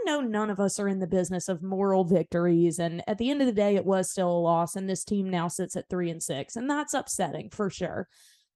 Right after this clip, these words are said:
But I agree with Cadillac. In my mind, this was a win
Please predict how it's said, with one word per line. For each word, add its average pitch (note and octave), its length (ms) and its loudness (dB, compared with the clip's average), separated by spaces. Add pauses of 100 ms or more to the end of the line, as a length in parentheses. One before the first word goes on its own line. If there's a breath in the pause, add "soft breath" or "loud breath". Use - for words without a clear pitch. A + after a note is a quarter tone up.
(140)
But C#4 160 4
I C4+ 140 2 (120)
agree G#3+ 360 4
with G3 200 -2
Cadillac. F#3+ 640 -2
In G3+ 160 -4
my B3+ 180 0
mind, F#4+ 480 -2
this C#4 240 2
was A4 160 6
a B3 80 6
win A#3 680 4